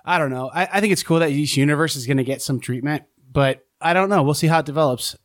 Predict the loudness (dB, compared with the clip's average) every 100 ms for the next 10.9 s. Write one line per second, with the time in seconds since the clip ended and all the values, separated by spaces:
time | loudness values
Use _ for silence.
0 | _ -2 0 2 0 0 -2 -2 -2 -2
1 | 0 0 -4 -2 -2 0 0 -2 0 -2
2 | 0 -4 -4 -10 _ _ _ _ -2 2
3 | 2 2 -4 -10 2 4 4 2 2 2
4 | -2 -2 2 2 4 4 4 4 0 0
5 | 0 0 -4 _ 0 0 0 -2 -2 0
6 | 0 -2 _ -20 -20 -20 -20 -4 -2 0
7 | 0 0 -2 0 0 2 0 -2 0 0
8 | 2 -2 0 -4 -4 -2 -2 -2 -4 -8
9 | -6 -2 0 2 0 -2 _ -20 -20 _
10 | -6 -4 0 0 0 0 0 0